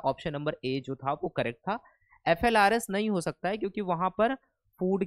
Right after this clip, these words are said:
की लाइसेंसिंग और रजिस्ट्रेशन को लेकर के बात कर रहे हैं,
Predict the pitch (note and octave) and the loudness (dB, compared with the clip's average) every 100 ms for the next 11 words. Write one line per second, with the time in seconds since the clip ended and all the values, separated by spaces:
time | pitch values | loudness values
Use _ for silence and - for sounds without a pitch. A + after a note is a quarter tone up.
0 | E3 A#3 G3+ D#3 D#3+ E3 F#3+ F#3+ - B3 | -2 -2 2 4 2 0 -2 -2 -2 0
1 | G#3+ G#3 F3 D#3 - F#3 - G3+ G3 E3+ | 2 4 2 0 -4 -4 -2 -2 0 0
2 | F3 D#3+ D#3 D3 - D#3 D3 E3+ | 0 -2 0 0 0 -6 -4 -6